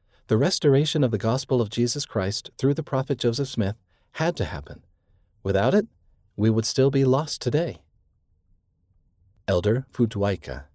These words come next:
Elder Morris's companion. I've seen in my life that without the Lord, I'm nothing. With the Lord, I've seen myself grow to the best person that I could ever become. When we try to do the small and simple things like praying and reading the scriptures,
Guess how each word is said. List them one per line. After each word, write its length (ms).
Elder 200
Morris's 360
companion. 540
I've 100
seen 220
in 100
my 140
life 320
that 160
without 280
the 80
Lord, 440
I'm 160
nothing. 420
With 300
the 100
Lord, 440
I've 140
seen 280
myself 420
grow 240
to 100
the 100
best 360
person 340
that 100
I 100
could 180
ever 200
become. 460
When 180
we 100
try 240
to 100
do 140
the 100
small 320
and 100
simple 360
things 280
like 180
praying 420
and 120
reading 300
the 80
scriptures, 560